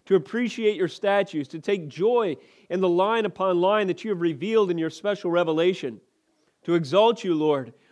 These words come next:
with hearts aflame, with overflowing joy, when we consider and set our meditations upon the mighty work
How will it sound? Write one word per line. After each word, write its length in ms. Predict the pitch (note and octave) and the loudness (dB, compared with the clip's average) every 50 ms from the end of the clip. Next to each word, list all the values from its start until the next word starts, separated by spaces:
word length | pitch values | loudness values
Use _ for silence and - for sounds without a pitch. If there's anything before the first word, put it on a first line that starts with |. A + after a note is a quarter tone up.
| _ _ | _ _
with 160 | - E3 E3 | -6 -6 -4
hearts 300 | - F3+ G3+ A3 G#3 - | 0 0 0 0 0 0
aflame, 600 | G3+ D#3+ - - F#3+ G#3+ A3 G#3 G3 F3 D#3 C3+ B2+ _ _ _ _ _ _ | -4 -6 -6 -2 0 0 2 2 2 0 -2 -4 -8 _ _ _ _ _ _
with 240 | - F3 F3 E3+ - - | -4 -2 -2 -2 -2 0
overflowing 680 | A3 A#3+ A#3+ G#3+ G3+ G3 G3+ G#3 G#3+ G#3+ G3+ F#3+ F3 | 0 2 2 2 2 0 0 -2 0 2 2 2 0
joy, 460 | C#3+ B2+ D#3+ F3 E3 D3 B2+ A2 G2+ - _ _ _ _ _ _ - | -2 -4 -4 -2 0 0 -2 -4 -8 -14 _ _ _ _ _ _ -8
when 120 | C#3+ E3+ | -4 -2
we 140 | F#3+ A3+ A3+ | 0 0 0
consider 720 | - A3+ G3+ F3+ - - - A3 G#3 E3+ D3+ B2+ A2 G#2+ - _ _ _ | 2 0 0 0 -2 -2 0 0 0 2 0 -2 -4 -6 -14 _ _ _
and 100 | D3 D3+ | -14 -8
set 200 | - - A3 G#3 | -2 0 2 2
our 60 | G3+ | 2
meditations 720 | F#3+ G3+ G3+ G3+ F#3+ G3 - G3+ G3+ G#3 G3+ - F#3 E3 D#3+ | 2 2 2 0 0 -2 -2 -2 -2 -2 -2 -6 -6 -6 -6
upon 360 | D#3 - - F3 F3+ E3+ D#3+ | -8 -8 -6 -4 -4 -2 -2
the 80 | D#3+ | -2
mighty 320 | D3 D3 E3 F#3 G3+ G#3+ G#3 | -2 0 0 0 2 2 0
work 460 | F#3 E3+ F#3 F#3 E3 C#3+ - - _ | 0 0 0 0 0 -2 -6 -12 _